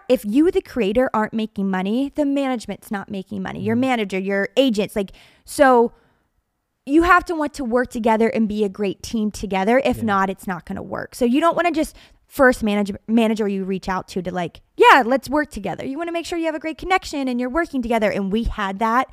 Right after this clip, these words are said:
Speaker 1: right off the bat with our manager.
Speaker 2: Yeah.
Speaker 1: Um, and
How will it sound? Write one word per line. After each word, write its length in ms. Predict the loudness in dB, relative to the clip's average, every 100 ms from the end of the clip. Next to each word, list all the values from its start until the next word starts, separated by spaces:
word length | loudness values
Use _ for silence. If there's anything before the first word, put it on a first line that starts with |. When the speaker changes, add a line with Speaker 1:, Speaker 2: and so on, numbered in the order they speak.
| -16 -20 _ 0
Speaker 1:
right 260 | 4 6
off 160 | 6 2
the 100 | -4
bat 280 | -2 -4 -6 _ -4
with 140 | -2
our 120 | 0
manager. 580 | 0 0 0 0 2 2
Speaker 2:
Yeah. 120 | -2 -8 -18 -8 0
Speaker 1:
Um, 420 | 2 2 0 -4 -6 0
and 340 | 2 2 0